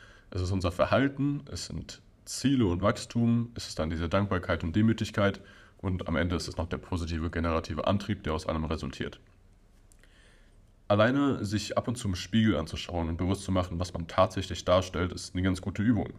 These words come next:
Oder man groundet sich auch mal wieder, indem man die Umgebung betrachtet und Form wahrnimmt. Das kannst du zum Beispiel machen, wenn du mal, das hört sich jetzt echt weird an, so wenn du da gar nicht dich mit befasst hast bisher, aber die haben gemeint, dass wenn du vor allem an Anxiety und sowas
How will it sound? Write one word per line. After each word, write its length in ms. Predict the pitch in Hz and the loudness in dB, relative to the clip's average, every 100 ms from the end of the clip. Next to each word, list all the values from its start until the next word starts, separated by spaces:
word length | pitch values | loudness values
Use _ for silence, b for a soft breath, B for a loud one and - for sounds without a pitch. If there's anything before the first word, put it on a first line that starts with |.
| - - | -14 -6
Oder 220 | 87 90 | -2 2
man 320 | 90 90 80 B B B B | 2 0 -4 B B B B
groundet 400 | 104 101 127 117 | 4 6 6 4
sich 240 | - - - | -2 -6 -4
auch 80 | |
mal 160 | 82 78 | -4 -2
wieder, 240 | 85 82 | 0 0
indem 180 | 80 87 | 0 0
man 140 | 85 85 | 0 0
die 100 | 78 | -2
Umgebung 460 | 87 87 107 104 | -2 2 4 4
betrachtet 580 | 95 - 85 - 104 - | 2 -2 -2 -2 -6 -6
und 260 | 76 71 - | -6 -8 -10
Form 440 | - 104 101 90 | -4 0 2 2
wahrnimmt. 520 | 82 82 76 - - b b b | 0 0 -2 -6 -10 b b b
Das 160 | - - | -16 -6
kannst 180 | 87 - | -4 -4
du 40 | |
zum 100 | - | -4
Beispiel 200 | 85 - | -4 -2
machen, 220 | 85 87 87 | -2 0 -2
wenn 100 | 90 | -2
du 80 | 90 | -2
mal, 420 | 87 85 85 85 - - | 0 0 -2 -4 -12 -14
das 160 | - - | -8 -6
hört 100 | 78 | -6
sich 160 | - | -10
jetzt 140 | - - | -8 -8
echt 200 | 87 - | -6 -6
weird 300 | 90 95 - | -2 -2 -2
an, 160 | 87 | -2
so 140 | 92 90 | 0 0
wenn 100 | 90 | 0
du 80 | |
da 80 | 92 | 0
gar 160 | 87 98 | 0 -2
nicht 220 | 101 - - - - - | -2 -8 -14 -14 -14 -12
dich 160 | - 95 | -10 -8
mit 140 | - | -8
befasst 340 | 92 95 95 | 0 0 0
hast 80 | 85 | -4
bisher, 260 | - - - | -6 0 2
aber 340 | 82 92 90 B B B - | 2 2 0 B B B -2
die 60 | 104 | 0
haben 80 | 101 | 2
gemeint, 420 | 98 95 87 - B B - | 4 4 4 -2 B B -8
dass 140 | 87 | -2
wenn 80 | 90 | -2
du 60 | 87 | 0
vor 160 | - | 0
allem 180 | 95 95 | 2 2
an 100 | 87 | 0
Anxiety 440 | 87 95 101 - | 0 2 2 2
und 100 | 92 | 0
sowas 360 | 92 92 90 | 2 0 -2